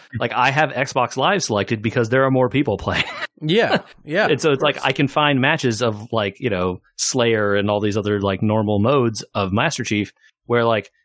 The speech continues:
Speaker 1: yeah, Master Chief Collection sold well on Steam, but, like, week in, week out, how many people are playing Master Chief Collection on Steam? Hmm.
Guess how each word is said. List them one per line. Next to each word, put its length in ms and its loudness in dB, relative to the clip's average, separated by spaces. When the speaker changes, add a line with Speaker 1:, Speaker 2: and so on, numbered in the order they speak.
Speaker 1:
yeah, 380 2
Master 240 -2
Chief 160 0
Collection 320 -2
sold 260 0
well 220 2
on 120 0
Steam, 380 0
but, 100 -2
like, 240 -2
week 240 0
in, 200 2
week 180 0
out, 180 2
how 120 2
many 120 2
people 240 0
are 80 0
playing 440 0
Master 300 -2
Chief 200 -2
Collection 340 -2
on 120 -4
Steam? 420 0
Hmm. 640 2